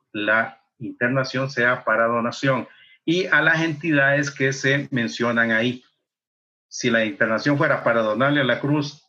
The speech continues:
Azul, esa no entra, ¿verdad? Eh, ¿cómo se documentaría esta, esta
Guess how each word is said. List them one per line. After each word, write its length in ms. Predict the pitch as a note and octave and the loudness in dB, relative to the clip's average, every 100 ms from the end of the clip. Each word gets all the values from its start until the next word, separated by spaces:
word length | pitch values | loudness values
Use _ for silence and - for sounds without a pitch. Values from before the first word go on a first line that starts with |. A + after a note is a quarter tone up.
| _ | _
Azul, 560 | G#2+ - F#3+ G3 - - _ _ | -4 0 0 0 -6 -18 _ _
esa 400 | B2+ C3+ C#3 C3 A#2 | -2 -2 0 -2 -2
no 240 | A2+ A#2 | -2 0
entra, 360 | A2 F#2+ E2+ - | -2 -4 -12 -12
¿verdad? 360 | - C3+ C#3+ - - - - - - | -4 -4 -4 -8 -20 -20 -20 -20 -6
Eh, 240 | D#3 F3 F3+ | 0 0 0
¿cómo 260 | G#3+ A#3+ A#3 | 0 2 2
se 120 | G#3 | 0
documentaría 800 | F#3 D3+ D3 C#3+ C3 F3+ E3 E3 | 0 0 0 0 0 2 0 0
esta, 320 | - E3 D#3 | -2 -2 -2
esta 680 | D#3+ C#3+ D3+ C#3 A#2 - | -4 -8 -6 -4 -4 -6